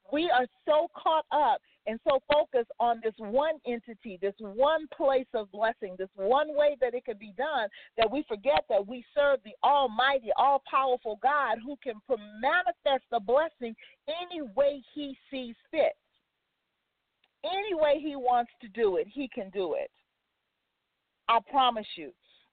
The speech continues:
And we, we walk, when we get into that place of surrender and give unto him what he asks us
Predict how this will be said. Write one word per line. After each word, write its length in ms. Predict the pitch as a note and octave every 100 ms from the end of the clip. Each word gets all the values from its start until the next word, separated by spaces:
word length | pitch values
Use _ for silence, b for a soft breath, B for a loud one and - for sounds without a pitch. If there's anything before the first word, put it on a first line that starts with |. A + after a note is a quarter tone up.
| -
And 180 | B3+ B3 B3 A#3
we, 200 | C4 A#3+ G3
we 200 | A#3 B3 G#3
walk, 300 | G3+ D#4 F4 C4
when 160 | B3
we 120 | B3
get 200 | G3+ D#4
into 260 | E4+ D#4 E4
that 200 | C4+ B3
place 240 | - C#4 C#4
of 100 | A#3 -
surrender 580 | A3+ G3+ D4+ F#4 C4+ A3+ B B A3
and 200 | G#3+ F3+
give 180 | D4 F#4 F4
unto 200 | D4 C#4
him 360 | B3+ D4 C#4
what 140 | A3+ A3+ C#4+
he 140 | C4 _ C#4
asks 420 | F4+ G#4 - -
us 120 | B3+